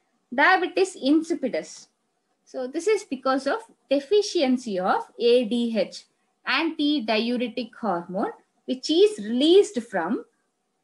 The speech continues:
posterior pituitary gland. So if this hormone is not there, our urine will become diluted. We can't release concentrated urine. Continuously, water will be coming out of the body in the form of urine.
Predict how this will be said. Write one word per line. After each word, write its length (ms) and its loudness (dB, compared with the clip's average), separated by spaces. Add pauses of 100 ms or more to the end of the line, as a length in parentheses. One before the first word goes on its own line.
(340)
posterior 600 0
pituitary 680 -8
gland. 320 -12 (460)
So 120 -4
if 200 0
this 180 -2
hormone 540 0
is 200 -2
not 340 -4
there, 260 -4 (300)
our 200 -2
urine 440 0
will 160 0
become 540 -2 (140)
diluted. 600 0 (600)
We 160 -8
can't 340 0
release 300 -4
concentrated 840 -2
urine. 340 -10 (360)
Continuously, 920 -2
water 440 -4
will 180 -6
be 160 -8
coming 320 -4
out 220 -6
of 180 -10
the 80 -12
body 600 -4
in 120 -4
the 100 -2
form 260 -2
of 160 -4
urine. 320 -4